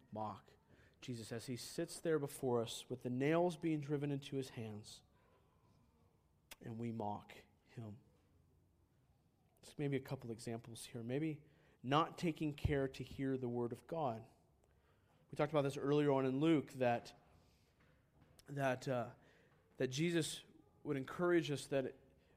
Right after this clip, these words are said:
when we hear the word of God, when we read, whether that's from reading or from hearing it preached or taught, that if we don't take care to hear it, that we don't spend the time to learn it, to understand it, to, to, to internalize it,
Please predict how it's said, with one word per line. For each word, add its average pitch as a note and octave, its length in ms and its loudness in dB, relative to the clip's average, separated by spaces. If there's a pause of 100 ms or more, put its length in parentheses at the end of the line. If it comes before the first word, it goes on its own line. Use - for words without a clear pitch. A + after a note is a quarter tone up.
when C#3 140 -2
we C3+ 80 2
hear F#3 400 4
the F#3+ 80 8
word E3+ 240 6
of C#3+ 140 -2
God, C3 380 4
when B2+ 120 -2
we B2+ 100 0
read, D3+ 340 0
whether D3 200 4
that's C#3+ 160 4
from C3+ 280 0
reading D#3+ 600 2 (320)
or C3 100 -2
from B2 160 -6
hearing D3+ 320 2
it A#2+ 120 -2 (180)
preached E3+ 500 0
or A#2+ 60 -2
taught, D#3 840 -2 (560)
that C3 80 -4
if B2+ 60 -2
we D#3+ 100 6
don't F3+ 220 6
take F3 320 2
care F3+ 240 2
to D#3+ 100 4
hear C#3 420 2
it, A#2 120 0
that C3 100 4
we C#3+ 120 2
don't E3+ 240 2
spend F3 400 0
the D#3+ 40 2
time D#3 460 0
to C3+ 140 -4 (240)
learn D#3+ 240 4
it, B2+ 100 0
to - 120 -6
understand D3 760 0
it, G#2 180 -8
to, A#2+ 180 -2 (440)
to, C#3 280 2 (400)
to D3 140 0
internalize C3+ 960 2
it, - 140 -18